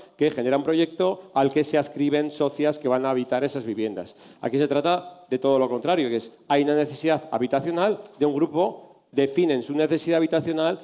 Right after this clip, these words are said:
generan una cooperativa, la diseñan, y como la diseñan para ellas mismas, evidentemente se van a procurar que esté bien diseñada y optimizada y que tenga unos mantenimientos bajos. Eso hace que los proyectos que están en marcha ahora mismo,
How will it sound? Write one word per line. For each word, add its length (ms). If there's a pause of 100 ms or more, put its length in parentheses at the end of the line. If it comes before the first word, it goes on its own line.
(120)
generan 300
una 100
cooperativa, 480
la 220
diseñan, 640 (560)
y 160
como 180
la 100
diseñan 520
para 200
ellas 280
mismas, 420 (160)
evidentemente 400
se 100
van 100
a 60
procurar 640
que 80
esté 200
bien 180
diseñada 640
y 80
optimizada 640
y 40
que 100
tenga 160
unos 160
mantenimientos 420
bajos. 400 (300)
Eso 200
hace 300 (320)
que 100
los 140
proyectos 380
que 80
están 180
en 80
marcha 220
ahora 100
mismo, 480